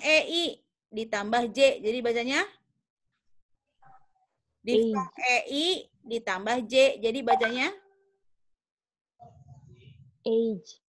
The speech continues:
Speaker 1: Age. Bisa ya?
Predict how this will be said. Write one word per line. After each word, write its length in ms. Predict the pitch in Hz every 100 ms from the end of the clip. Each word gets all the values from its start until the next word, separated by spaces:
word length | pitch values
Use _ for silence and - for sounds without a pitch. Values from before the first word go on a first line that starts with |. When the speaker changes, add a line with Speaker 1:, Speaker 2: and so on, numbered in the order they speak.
| _ _ -
Speaker 1:
Age. 960 | 180 190 185 185 180 170 151 117 - - _ _ _ _ _ _ _ _ _ - _ _ - -
Bisa 160 | 233 320
ya? 240 | 311 277